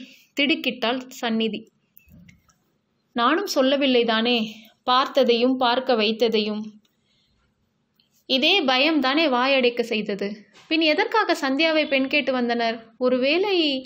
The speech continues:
என யோசித்து குழம்பியவள் அமைதியாக இருக்க, "இங்க பாரு நிதி, இதையும் மீறி எனக்கு அவர் மேல எந்த அபிப்பிராயமும் இல்ல.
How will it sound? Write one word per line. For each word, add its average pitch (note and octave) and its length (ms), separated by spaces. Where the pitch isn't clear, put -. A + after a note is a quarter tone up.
என E4+ 200
யோசித்து F#4 520
குழம்பியவள் C#4+ 640
அமைதியாக C#4 460
இருக்க, B3 480
"இங்க B3+ 200
பாரு C4+ 300
நிதி, A3+ 320
இதையும் F#4 380
மீறி D#4+ 280
எனக்கு B3+ 280
அவர் A3 180
மேல B3+ 220
எந்த B3 240
அபிப்பிராயமும் B3+ 580
இல்ல. A3 180